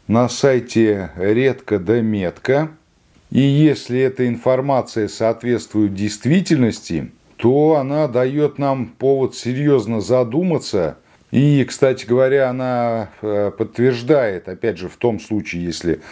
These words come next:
это все окажется правдой, предположение, которое я озвучивал, которое давал нам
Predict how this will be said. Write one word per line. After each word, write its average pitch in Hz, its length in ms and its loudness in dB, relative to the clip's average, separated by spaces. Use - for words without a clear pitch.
это 85 280 0
все 92 320 0
окажется 90 520 -4
правдой, 110 640 -2
предположение, 127 1080 2
которое 104 440 -2
я 98 640 0
озвучивал, 104 720 -2
которое 87 320 -2
давал 98 380 0
нам 82 240 -6